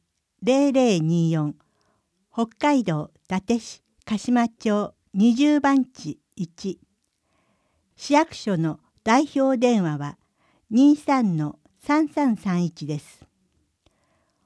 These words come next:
大滝総合支所の番号は六八の六一一一です。詳しいことは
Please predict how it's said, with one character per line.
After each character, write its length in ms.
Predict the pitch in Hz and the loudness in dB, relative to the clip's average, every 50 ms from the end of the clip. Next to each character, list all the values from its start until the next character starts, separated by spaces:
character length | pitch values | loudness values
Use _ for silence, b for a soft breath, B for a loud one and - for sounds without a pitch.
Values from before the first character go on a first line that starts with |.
| _ _ _ _ _ - | _ _ _ _ _ 2
大 140 | 240 285 320 | 4 4 4
滝 340 | 311 - 320 311 - - - | 2 0 -4 -4 -4 -8 -10
総 280 | - - 302 311 294 | -2 0 0 0 2
合 160 | 285 302 311 294 | 0 0 -2 -2
支 60 | - | -2
所 100 | 277 247 | -2 0
の 120 | 214 180 | 0 0
番 240 | 160 170 175 175 175 | 0 -2 -2 -2 -2
号 240 | 165 180 175 165 147 | -2 -2 -2 -2 -2
は 160 | 151 151 - _ _ _ _ _ _ _ _ _ _ _ _ _ - | -6 -8 -12 _ _ _ _ _ _ _ _ _ _ _ _ _ -4
六 320 | 202 220 226 - 302 302 | -4 -4 -2 -2 -6 -6
八 400 | - - 277 269 _ - 196 170 | -4 -6 -8 -8 _ -8 -6 -4
の 240 | 160 151 147 - _ _ _ _ _ _ _ _ _ - | -4 -4 -4 -6 _ _ _ _ _ _ _ _ _ -10
六 400 | 175 196 208 - - - 294 285 | -6 -6 -6 -6 -4 -4 -4 -4
一 320 | - 254 254 - - - 180 | -2 -4 -8 -8 -8 -12 -12
一 360 | - 170 147 - - 185 165 | -10 -10 -12 -10 -8 -8 -8
一 200 | 151 - - - | -8 -8 -12 -12
で 120 | - 143 | -12 -12
す。 220 | - - _ _ _ - _ _ _ _ _ _ _ _ _ _ _ _ _ _ _ _ _ _ _ _ _ _ _ _ _ _ _ _ _ _ _ _ _ _ _ _ _ _ | -14 -14 _ _ _ -20 _ _ _ _ _ _ _ _ _ _ _ _ _ _ _ _ _ _ _ _ _ _ _ _ _ _ _ _ _ _ _ _ _ _ _ _ _ _
詳 240 | - - 294 302 311 | -4 0 0 0 0
し 160 | - - 320 | 0 -4 -6
い 40 | 302 | -4
こ 140 | - 233 220 | -2 -4 -4
と 160 | - - 175 | -4 -4 -4
は 180 | 170 165 165 | -4 -4 -6